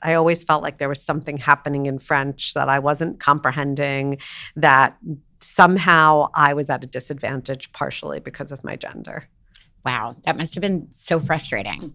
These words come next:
Speaker 2: <laughs>
Speaker 1: I mean,
Speaker 2: I mean,
Speaker 1: it's
Speaker 2: you got through it, but
Speaker 1: I, it, it's, I think that when I was, like, in my early twenties, it was kind of empowering and interesting and also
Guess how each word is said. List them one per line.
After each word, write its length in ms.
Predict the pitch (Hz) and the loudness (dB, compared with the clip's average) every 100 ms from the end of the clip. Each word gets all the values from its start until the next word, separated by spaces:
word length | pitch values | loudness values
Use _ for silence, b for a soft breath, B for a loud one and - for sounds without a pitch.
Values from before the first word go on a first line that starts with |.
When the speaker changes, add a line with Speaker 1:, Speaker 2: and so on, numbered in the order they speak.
| - | -4
Speaker 2:
<laughs> 400 | 185 - - - | -2 -2 0 4
Speaker 1:
I 520 | - 285 277 269 202 | 4 4 2 4 6
mean, 220 | 226 240 - | 6 6 2
Speaker 2:
I 280 | 269 254 | 2 4
mean, 100 | 240 | 6
Speaker 1:
it's 80 | 247 | 6
Speaker 2:
you 80 | 233 | 4
got 240 | 220 220 | 2 2
through 200 | 247 269 | 2 4
it, 240 | 226 175 170 | 6 6 4
but 380 | 160 156 151 - - - | 0 0 -2 -4 -2 4
Speaker 1:
I, 180 | 202 - - | 4 2 2
it, 200 | 220 - - | 0 0 0
it's, 300 | 240 - - - - - - | 2 0 -10 -16 -20 -2 4
I 100 | 220 | 4
think 280 | 269 247 | 4 2
that 140 | 320 311 | 0 2
when 120 | 226 | 6
I 80 | 202 | 6
was, 180 | 185 170 | 4 2
like, 160 | 156 | -2
in 100 | 170 | -2
my 140 | 165 156 | 0 0
early 300 | 147 139 135 | 0 -2 -4
twenties, 420 | - 135 135 139 | -4 -4 -2 -4
it 80 | 139 | -8
was 140 | 143 | -10
kind 240 | - 131 127 | -8 -6 -6
of 140 | 120 | -6
empowering 800 | 127 127 123 127 127 127 127 123 _ | -10 -4 -2 -2 -2 -4 -6 -10 _
and 140 | 156 139 | 0 0
interesting 680 | 135 131 139 - 143 135 | -4 -6 -8 -6 -6 -4
and 140 | 156 143 | -4 -4
also 460 | 135 - 127 127 | -4 -4 -4 -4